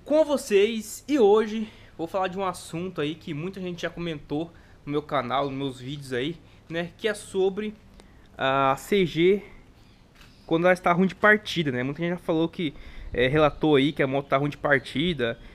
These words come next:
é, muitas vezes a moto só pega no tranco, enfim, tá bem ruim mesmo.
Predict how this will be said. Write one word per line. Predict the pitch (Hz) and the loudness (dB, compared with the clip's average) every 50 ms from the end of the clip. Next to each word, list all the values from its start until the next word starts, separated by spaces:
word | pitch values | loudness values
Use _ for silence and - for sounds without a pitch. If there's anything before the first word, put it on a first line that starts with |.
| - - - | -18 -8 -2
é, | 120 123 123 | 2 4 4
muitas | 120 131 135 - 160 147 | 4 4 2 0 0 0
vezes | 147 147 160 - | 0 -2 -2 0
a | - 147 | 0 0
moto | 143 147 143 143 | 2 2 0 0
só | - 147 | -2 -2
pega | - 147 147 156 | 0 0 0 0
no | 160 156 | 0 -2
tranco, | 147 - - 123 120 139 165 170 156 - - | -4 -6 -2 0 2 2 2 0 0 -2 -2
enfim, | 175 180 - - 123 | -2 -2 -2 -4 -6
tá | 113 - 127 | -4 -4 -2
bem | 135 147 165 175 | 0 2 2 2
ruim | 165 160 160 151 | 2 2 2 2
mesmo. | 139 139 151 160 165 175 | 2 2 0 0 0 -4